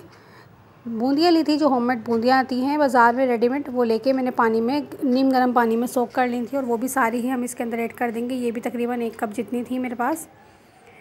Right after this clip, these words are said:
आप चाहें तो घर में भी बना सकते हैं ये बूंदियाँ, और होममेड भी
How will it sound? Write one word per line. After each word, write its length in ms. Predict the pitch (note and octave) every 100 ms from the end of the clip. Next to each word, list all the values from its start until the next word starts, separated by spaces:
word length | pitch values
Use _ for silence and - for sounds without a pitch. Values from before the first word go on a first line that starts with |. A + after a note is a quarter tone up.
| -
आप 180 | B3 A#3+
चाहें 180 | C#4+ B3+
तो 80 | B3
घर 120 | C4
में 100 | C4
भी 80 | D4
बना 200 | C#4+ C4+
सकते 260 | C4+ C4+ C4+
हैं 80 | C#4
ये 80 |
बूंदियाँ, 400 | B3+ C4 B3 C#4
और 80 | D#4
होममेड 420 | B3+ B3+ B3 B3
भी 120 | A3+